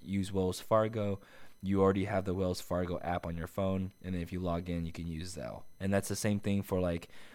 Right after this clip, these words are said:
uh, Chase Bank and all your favorite banks that you usually, uh, already have on your phone. So there's already this aspect of, hey, you don't need to download a separate app to send money. You can just use your bank app already.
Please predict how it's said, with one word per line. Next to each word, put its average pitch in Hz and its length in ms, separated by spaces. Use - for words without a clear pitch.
uh, 85 300
Chase 104 420
Bank 95 420
and 87 80
all 95 220
your 92 100
favorite 95 340
banks 90 260
that 87 80
you 87 120
usually, 95 460
uh, 85 260
already 95 360
have 95 260
on 92 100
your 87 80
phone. 120 380
So 107 340
there's 123 180
already 139 380
this 151 340
aspect 110 480
of, 92 300
hey, 143 460
you 123 240
don't 165 240
need 127 300
to 117 120
download 107 400
a 90 60
separate 98 500
app 95 260
to - 80
send 87 280
money. 82 180
You 92 160
can 110 160
just 104 360
use 104 360
your 90 200
bank 95 400
app 90 240
already. 87 500